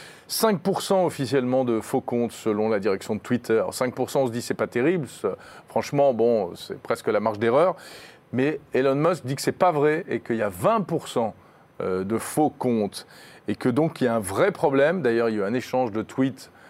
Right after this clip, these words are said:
assez savoureux entre, euh, Parag Agrawal, le P D G de Twitter,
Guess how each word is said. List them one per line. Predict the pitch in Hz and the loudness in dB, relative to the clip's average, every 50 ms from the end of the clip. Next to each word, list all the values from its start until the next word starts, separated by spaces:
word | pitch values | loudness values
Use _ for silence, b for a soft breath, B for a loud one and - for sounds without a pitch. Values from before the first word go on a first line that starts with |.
| B B B B B - | B B B B B -6
assez | - - - 107 | -6 -6 -6 -6
savoureux | - - 156 139 127 127 123 120 127 123 120 117 104 - B B B B B - 104 | -2 0 0 0 2 2 2 4 4 4 4 2 0 -2 B B B B B -2 0
entre, | 107 113 104 - - - 123 127 | 0 0 -2 -4 -6 0 2 4
euh, | 123 120 117 113 107 - - 98 98 95 92 90 90 92 - | 4 6 6 6 4 4 2 2 2 4 4 4 2 2 0
Parag | - 170 151 147 151 147 143 139 | 2 4 4 6 6 4 4 4
Agrawal, | - 135 139 127 127 131 123 123 127 127 123 120 113 | 2 2 2 4 4 2 4 4 2 2 2 2 0
le | 110 101 | -2 -4
P | - - 143 | -2 -2 0
D | 127 127 | 0 0
G | 113 127 | 0 0
de | 113 - | -2 0
Twitter, | 127 123 113 - 127 | -2 -2 0 2 0